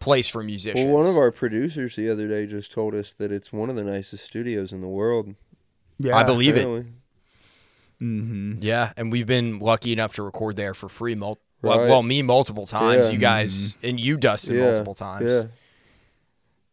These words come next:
Speaker 1: It's a, it's a, a great experience. I think that's one of the good things about living here,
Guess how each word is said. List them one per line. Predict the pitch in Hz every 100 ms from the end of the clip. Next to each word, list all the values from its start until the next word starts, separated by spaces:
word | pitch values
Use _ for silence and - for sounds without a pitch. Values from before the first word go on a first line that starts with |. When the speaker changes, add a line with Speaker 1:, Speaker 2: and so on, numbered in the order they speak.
| _
Speaker 1:
It's | - 101 120
a, | 110 101 78
it's | 107 123
a, | 101 - -
a | 107
great | 101 107
experience. | 101 - 101 110 104 101 -
I | 127
think | 123 156
that's | 156 -
one | 151
of | 127
the | 107
good | 107
things | 120 107
about | 101 95
living | 95 107 120
here, | 120 131 135